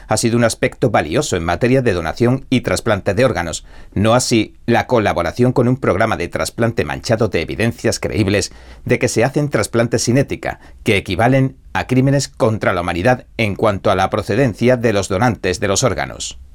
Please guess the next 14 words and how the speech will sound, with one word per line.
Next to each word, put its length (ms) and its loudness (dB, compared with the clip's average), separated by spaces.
Desde 300 0
que 160 0
a 60 0
principios 640 0
de 220 0
la 120 2
década 320 0
del 220 -2
dos 180 -2
mil 400 0
salieran 460 2
a 60 4
la 80 0
luz 320 0